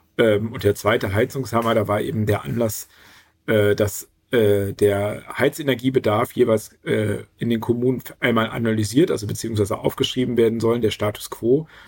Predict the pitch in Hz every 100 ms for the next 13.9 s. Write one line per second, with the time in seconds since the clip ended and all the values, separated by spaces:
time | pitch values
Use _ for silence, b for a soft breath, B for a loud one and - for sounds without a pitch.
0 | B _ - 104 98 135 135 113 110 -
1 | 110 101 113 120 - 113 110 113 110 110
2 | 110 107 104 107 - 120 120 127 - 123
3 | 123 - 120 123 - - 120 139 - 110
4 | 107 107 110 120 117 131 135 110 107 127
5 | - 113 107 107 - - 135 160 120 110
6 | - - 107 101 - 156 151 117 - 120
7 | 127 110 110 127 - 135 107 - 143 131
8 | 113 107 117 110 b b b - 104 104
9 | - 131 113 110 107 147 - 117 117 110
10 | 107 - 117 107 107 - 104 - 104 104
11 | 113 110 110 B B B B B - 110
12 | 98 101 107 - 120 110 113 123 123 98
13 | 120 - 107 - 104 104 101 110